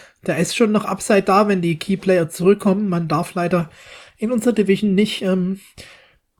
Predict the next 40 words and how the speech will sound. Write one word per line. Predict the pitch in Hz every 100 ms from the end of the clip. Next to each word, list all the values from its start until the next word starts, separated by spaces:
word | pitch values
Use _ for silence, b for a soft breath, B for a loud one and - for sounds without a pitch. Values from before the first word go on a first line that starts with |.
| _ -
über, | 220 208 196 190
über | 214 190
die | 190
Titans, | 175 190 196 196 - - - -
darf | 247
man | 254
schon | - 220
lachen, | 202 202 220
aber | 185 180
man | 185
sollte | 170 190 185
nicht | 175
schlafen, | - 185 170 196
dass | 175 165
sie, | - 165 156
ähm, | 165 160 160 -
guten | 269 320
Football | 220 262 294 233
spielen | - 196 170
auf | 156
beiden | 156 156
Seiten | 156 156 147
des | 165 147
Balls | - 151 196 202 -
und | - 160 165 - b b b b b
mir | - 254
sogar | 262 247 240 214
so | 233 226
letzte | 220 196 240 - -
Fantasy-Ligen | 208 214 214 214 208 175 180 175
noch | 160
vermiest | - 170 180 185 -
haben, | 180
weil | 170 170
bei | 165
Tua | 156 202 180
einfach | 151 147 -
gar | 143
nichts | 147 - -
ging. | 135 139